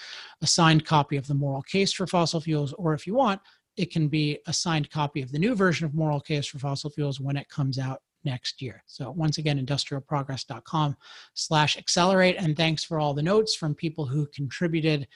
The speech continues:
Uh, that is, you know, just as meaningful to us as the contribution itself.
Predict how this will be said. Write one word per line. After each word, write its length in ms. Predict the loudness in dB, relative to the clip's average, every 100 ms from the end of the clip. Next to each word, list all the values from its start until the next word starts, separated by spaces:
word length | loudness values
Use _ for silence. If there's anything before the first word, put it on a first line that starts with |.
| -20 -20 _ _ _ -8
Uh, 160 | -8 -6
that 300 | -4 -4 -8 _ _ _ _ _ _
is, 560 | -10 -8 -6 -10 -12 -8
you 80 | -6
know, 80 | 0
just 260 | 2 2 2
as 100 | 2
meaningful 540 | 2 2 -2 -6 -8
to 300 | -8 -8 -6
us 380 | -8 -8 -10 -14 _ -12
as 300 | -10 -8 -10 -8
the 200 | -8 -8
contribution 920 | -10 -6 -6 -6 -8 -6 -4 -2 -4 -8 -18 _ -8
itself. 720 | -6 -4 0 2 2 -2 -16